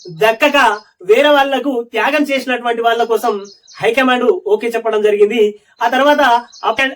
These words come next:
ఆ టికెట్ ని వేరే క్యాండిడేట్ కు కేటాయించినప్పుడు హైకమాండ్ పెద్దలు వచ్చి వాళ్ళను మందలించి, "మీకు అధిష్టానం ప్రభుత్వం వచ్చిన తర్వాత మీకు వందకు వంద శాతం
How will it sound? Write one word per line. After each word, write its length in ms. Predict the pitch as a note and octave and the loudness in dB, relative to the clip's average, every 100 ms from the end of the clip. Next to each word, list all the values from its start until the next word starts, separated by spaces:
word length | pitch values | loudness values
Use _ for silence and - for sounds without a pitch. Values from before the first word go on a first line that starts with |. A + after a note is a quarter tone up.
| A3 | -4
ఆ 120 | A#3+ | -2
టికెట్ 320 | B3 B3 D#4 | -2 -4 -4
ని 80 | C#4 | -2
వేరే 260 | A#3+ B3 C#4+ | -2 -2 0
క్యాండిడేట్ 340 | C#4 C4+ B3 | -2 -2 -4
కు 60 | A#3 | -6
కేటాయించినప్పుడు 680 | A#3 C4 B3+ A#3+ A#3 A#3 | -4 -2 -2 -2 0 0
హైకమాండ్ 580 | A3 - B3 C#4+ C#4+ B3+ | 0 -2 -2 0 0 0
పెద్దలు 240 | A3+ B3+ B3+ | -2 0 0
వచ్చి 420 | B3 B3+ A3 A#3 _ _ | -2 -2 -2 -6 _ _
వాళ్ళను 240 | G3 A#3 A3 | -4 -2 -2
మందలించి, 680 | G#3+ C4+ C#4 B3 C4+ A3 G#3+ | 0 2 0 -2 -2 -2 -2
"మీకు 480 | A#3+ C4 B3+ A#3 A#3+ _ _ - | -4 -2 0 0 -2 _ _ -6
అధిష్టానం 680 | D#4 E4 - D4 C#4 A#3 G#3+ _ _ _ _ _ | -4 -2 0 2 2 -2 -6 _ _ _ _ _
ప్రభుత్వం 440 | A3 A#3+ D4 D#4+ C#4 | 0 0 0 0 0
వచ్చిన 280 | A#3+ B3+ C#4+ | 0 0 0
తర్వాత 640 | C4 B3+ B3+ C4 A#3 A#3 | 2 2 0 2 0 -2
మీకు 140 | A3 B3 | -6 -2
వందకు 340 | A#3 C4+ C#4+ | 0 2 2
వంద 180 | B3+ B3 | 0 -2
శాతం 460 | A#3 A3+ B3+ G#3 | 0 -2 -2 -6